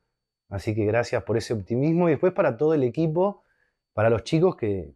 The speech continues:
de Benito Juárez, para Eric, para Fernando, que, que cuando nosotros le, les ofrecimos, sí, le, les dijimos de, de que resultaron seleccionados, bueno, le pusieron el cuerpo, porque bueno, hay que hacerse monotributo y determinadas cuestiones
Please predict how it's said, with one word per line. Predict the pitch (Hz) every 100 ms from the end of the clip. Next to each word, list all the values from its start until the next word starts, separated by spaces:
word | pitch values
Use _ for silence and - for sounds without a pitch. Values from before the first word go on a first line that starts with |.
| _ _ _ _
de | 104 104
Benito | 110 117 120
Juárez, | - 139 156 156
para | - 101 104
Eric, | 123 139 143 135 _ _ _ _ _
para | 104 107
Fernando, | 98 104 120 147 170 175 175
que, | - 104 101 82 76 55 _ _ - 175
que | - 90
cuando | 107 101
nosotros | 101 123 120
le, | 107 101 98
les | 90 95 -
ofrecimos, | 101 104 - 143 156 156 - _ _ _ _
sí, | - 113
le, | 101 95 95 101
les | 98
dijimos | 95 95 - 135 143 107
de, | 92 87
de | 92 95 90
que | 87 87
resultaron | 95 98 92 113 110
seleccionados, | - 92 90 104 123 151 120
bueno, | 113
le | 98
pusieron | 87 87 104 101
el | 95
cuerpo, | 147 156 151 139
porque | 101 95
bueno, | 104 101
hay |
que | 92
hacerse | 90 110 -
monotributo | 92 90 85 98 120 123 113
y | 104
determinadas | 85 90 107 123 110
cuestiones | - - 123 127 120